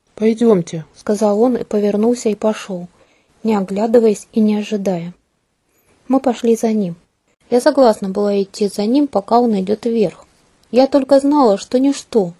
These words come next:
ничто на свете не заставит меня спуститься по этой лестнице. По своей воле, конечно,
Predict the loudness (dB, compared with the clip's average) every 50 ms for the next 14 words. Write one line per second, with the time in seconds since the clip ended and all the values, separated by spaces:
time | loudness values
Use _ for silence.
0 | _ _ _ -4 -2 -2 -2 -2 -6 -4 -2 0 2 2 0 0 -2 -4 -2 0
1 | 0 0 -2 -6 -12 -14 _ _ -2 2 2 2 2 2 2 2 2 4 2 0
2 | 0 2 0 0 -2 -4 -6 -8 -8 -8 -8 -6 -4 -4 -4 -6 -10 -14 -8 -6
3 | -4 -2 -2 -2 -2 -4 -4 -2 -4 -4 -6 -8 -12 -12 -12 -14 -20 -20 -20 _
4 | _ _ _ _ _ _ _ _ _ _ _ _ -8 -6 -2 2 2 4 4 4
5 | 2 4 4 2 2 2 -2 -4 -4 -2 -2 -4 -6 -8 -12 -16 -16 -16